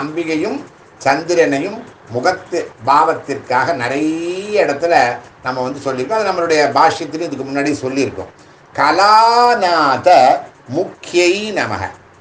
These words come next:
பூரண கலைகளுடன் கூடிய சந்திரனை போல அழகான முகம் உடையவள். இதற்கு நம்முடைய, ஆ, பாஷ்யத்தையும் நம்ம பார்க்கலாம்.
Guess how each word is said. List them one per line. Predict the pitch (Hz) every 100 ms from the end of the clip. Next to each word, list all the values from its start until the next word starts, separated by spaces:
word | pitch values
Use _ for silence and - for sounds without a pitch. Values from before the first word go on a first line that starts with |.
| -
பூரண | 185 240 277 277 277 220 170 -
கலைகளுடன் | 120 139 180 196 202 202 208 226 285
கூடிய | 240 160 147 107 104 117 123 127 - - - _
சந்திரனை | - 101 123 143 196 208 208 214 214 -
போல | 190 185 185 175 175 285 277 - 113
அழகான | 147 196 208 190 175 131 117 139
முகம் | 185 110 127 143 151 - -
உடையவள். | 117 131 135 135 113 98 113 123 113 90 85 - - _ -
இதற்கு | 143 - 131 143 131 131 - - -
நம்முடைய, | 143 139 127 123 113 - - 120
ஆ, | 117 113 117 117 113 - - _ _ - - - - - 107 117 - - - - - _ _ - - - _ _ _ _ _ - - -
பாஷ்யத்தையும் | 131 175 - 170 - 165
நம்ம | 160 127
பார்க்கலாம். | 113 117 107 104 147